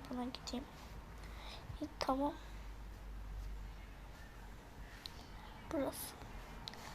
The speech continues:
Ay, cipsi, cipsi kaç lira? İyi, dört yüz elli beş. Peki noodle beş yüz elli. Hı hı, nasıl da salıyorum.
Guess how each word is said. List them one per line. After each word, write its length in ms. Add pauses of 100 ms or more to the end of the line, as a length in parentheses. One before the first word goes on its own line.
(240)
Ay, 440
cipsi, 440
cipsi 760
kaç 360
lira? 200 (840)
İyi, 260 (600)
dört 320
yüz 180
elli 220 (100)
beş. 480 (760)
Peki 560 (840)
noodle 560 (1400)
beş 380
yüz 220
elli. 480 (1900)
Hı 60
hı, 320
nasıl 300
da 60
salıyorum. 560